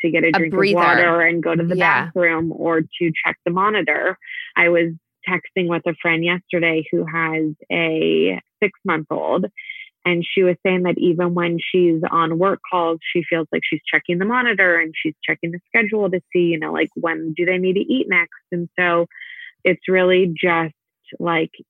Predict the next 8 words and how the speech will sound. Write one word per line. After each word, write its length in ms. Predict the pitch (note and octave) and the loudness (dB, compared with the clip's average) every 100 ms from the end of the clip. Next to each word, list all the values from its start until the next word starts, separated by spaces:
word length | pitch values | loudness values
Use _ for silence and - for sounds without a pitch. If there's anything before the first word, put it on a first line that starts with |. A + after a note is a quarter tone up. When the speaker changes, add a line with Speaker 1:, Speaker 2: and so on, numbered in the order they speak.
| - | -6
Speaker 1:
giving 400 | D#3+ F3 E3 E3 | 0 2 2 0
ourselves 720 | D#3+ D#3+ - - D#3+ D#3 D#3 D#3 - _ _ - | -2 -4 -4 -4 0 0 -2 -6 -10 _ _ -8
the 240 | D#3 E3+ - _ | -2 -2 -2 _
space 320 | F3 E3 D3+ - | 2 4 2 -2
and 140 | D#3+ | -2
the 80 | D#3 - | -2 -4
time 520 | E3 D#3+ D#3 D#3 D#3 - | -2 0 0 0 -2 -4
to 100 | E3 | -6